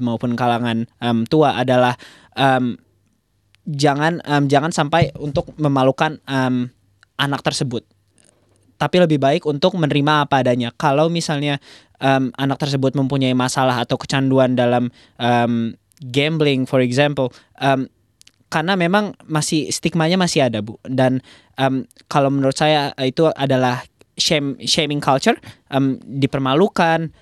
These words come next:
Dan itu saya, saya ingin mengeliminasi stigma-stigma tersebut, Bu. Itu, itu adalah motivasi saya. Dan kedua, agar, em, anak-anak muda yang mempunyai kecanduan tersebut untuk speak up, Bu. Karena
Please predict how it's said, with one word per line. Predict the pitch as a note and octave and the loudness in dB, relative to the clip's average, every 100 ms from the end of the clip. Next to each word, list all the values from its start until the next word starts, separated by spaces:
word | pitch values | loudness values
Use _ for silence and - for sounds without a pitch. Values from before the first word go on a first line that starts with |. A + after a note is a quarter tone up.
| _ | _
Dan | C#3 D3 C#3 | -2 -2 -2
itu | D3+ | -4
saya, | G#3 G3 G3+ F#3 | 0 2 2 0
saya | D3+ F#3+ | -2 -2
ingin | G3+ F#3+ | 0 0
mengeliminasi | F3+ E3 D#3 D#3 D#3 D3 D3 F3+ | -2 0 0 0 0 -2 -2 -4
stigma-stigma | - D#3+ D#3 D3 D#3 D3 C#3 | -4 -4 -4 -4 -4 -4 -4
tersebut, | - C3+ A#2+ A#2+ | -2 -2 -2 -4
Bu. | |
Itu, | - C3 E3+ E3 - - _ _ _ _ _ | -4 0 2 2 0 -20 _ _ _ _ _
itu | D#3+ - G#3+ G#3 - - - | -4 0 0 0 -4 -18 -4
adalah | D#3 D3+ D#3 F3 F3+ | 0 4 4 4 2
motivasi | E3 D#3+ D#3+ D3+ C#3+ | -2 -2 -4 -4 0
saya. | C#3 A#2+ A#2 - | 0 0 -2 -2
Dan | C3+ C#3 | 0 2
kedua, | D3+ C#3 F3+ F3+ - - _ _ _ - | 2 4 4 2 -4 -20 _ _ _ -4
agar, | D3+ C#3+ D#3+ - - | -2 2 0 0 -2
em, | D3+ D3 C#3+ C#3 C3 - _ | 2 4 2 0 -6 -10 _
anak-anak | D3+ D3+ D#3 D#3 | -2 0 -2 0
muda | E3+ F#3+ G3+ | 2 2 2
yang | D#3 | 2
mempunyai | D3 C#3 D3 C3+ | 0 0 -2 -2
kecanduan | - D3+ C3+ C3+ | -2 0 2 2
tersebut | C3 D3 A3 F3 - - - _ | 2 2 4 4 2 -6 -20 _
untuk | D#3+ E3+ F3+ E3+ | 0 2 0 -2
speak | - - F3 - | -8 -4 -2 0
up, | D#3+ - | -4 -4
Bu. | B2+ G#2 _ _ | -10 -14 _ _
Karena | - D#3+ F#3+ - | -2 0 0 -4